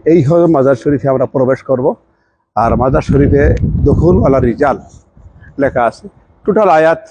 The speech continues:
বিসমিল্লাহির রহমানির রহিম, এই দেখেন লেখা আছে, بسم الله الرحمن الرحيم. وأيوب إذ نادى ربه أني مسني الضر وأنت أرحم الراحمين. فصدنا فشكرنا له ونعمنا معهم رحمة من عندنا وذكرى للعالمين.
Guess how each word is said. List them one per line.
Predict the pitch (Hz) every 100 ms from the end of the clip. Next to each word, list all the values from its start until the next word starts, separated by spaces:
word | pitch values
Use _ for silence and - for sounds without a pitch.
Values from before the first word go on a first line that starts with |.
| _ 151
বিসমিল্লাহির | - - 147 151 139 131
রহমানির | 131 131 127 120
রহিম, | 110 _ _ _ _ -
এই | 139
দেখেন | 151 139
লেখা | 143 131
আছে, | 127 - 175 - _ _ _ - 131
بسم | -
الله | 143 139 139 131
الرحمن | 131 120 131
الرحيم. | 131 120 131 127
وأيوب | 123 123 131 139 123
إذ | 127 127 123 120
نادى | 127 117
ربه | 123 123 117 117 123 117
أني | 113 120
مسني | 110 120
الضر | 107 120
وأنت | 113 110 117
أرحم | 113 113
الراحمين. | 110 110 110 117 104 _ _ _ _ _ _
فصدنا | 127 127 120 117
فشكرنا | 127 - 123 123
له | 120 110 113 117
ونعمنا | 120 117 123 113 110 117 117 110 -
معهم | 120 117 123 127 113 - _ _ _ -
رحمة | 127 131 127 -
من | 120 120 123 120
عندنا | 127 120 120 113
وذكرى | 117 123 123 123
للعالمين. | 117 120 117 110 120 110